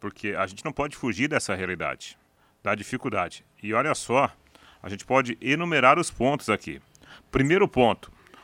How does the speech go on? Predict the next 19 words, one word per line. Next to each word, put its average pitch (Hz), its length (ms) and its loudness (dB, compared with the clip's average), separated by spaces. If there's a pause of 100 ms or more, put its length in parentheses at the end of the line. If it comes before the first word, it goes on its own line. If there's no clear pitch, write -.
(100)
o 107 80 0
Londrina 113 360 4
caiu 131 320 6
de 131 120 0
produção 131 580 0 (140)
nos 87 180 -10
últimos 98 300 -4
compromissos. 95 800 -4 (180)
Segundo 143 560 -2
ponto, - 480 -4 (420)
o 110 80 -8
técnico 127 640 0
Adilson 101 300 -2
Batista 95 520 -4
prometeu 113 460 0
um 127 80 0
time 123 260 0
mais 123 300 2
ofensivo. 135 680 0